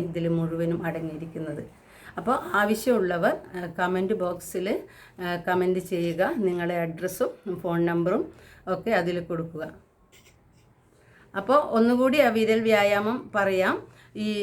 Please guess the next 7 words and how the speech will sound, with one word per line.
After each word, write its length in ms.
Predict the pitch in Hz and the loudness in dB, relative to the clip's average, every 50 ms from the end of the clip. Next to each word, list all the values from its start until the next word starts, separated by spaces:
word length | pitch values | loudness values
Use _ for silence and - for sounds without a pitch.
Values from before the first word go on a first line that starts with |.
| 196 - - 185 196 | -4 -4 -4 -4 -2
ഏഹ്, 280 | 196 196 196 190 190 190 - - - 190 196 | 0 0 2 0 0 -2 -4 -8 -10 -8 -6
വിരേചനം 580 | 208 202 208 208 208 196 196 208 208 214 214 - 190 196 | -2 0 0 2 2 0 0 0 2 2 0 0 -2 0
അല്ലെങ്കിൽ 340 | 196 196 190 190 208 233 294 - 247 196 185 - | 0 2 2 2 4 2 2 2 2 -2 0 0
ശരീരത്തിലെ 760 | 196 185 185 196 196 208 208 202 - - 208 185 196 220 294 330 233 202 | 0 0 2 0 0 0 0 0 0 -4 -4 -2 0 0 0 0 2 2
മാലിന്യങ്ങൾ, 640 | 190 190 190 196 202 202 202 196 196 196 196 196 220 285 - - - - - - - - 190 | 4 4 4 4 2 2 2 0 0 0 0 2 2 0 0 -2 -10 -18 -20 -20 -10 -4 -2
ഏഹ്, 200 | 190 190 185 185 - - 185 190 | 0 2 2 0 -2 -6 -4 -4
ഉം, 160 | 196 190 190 | -2 -2 -4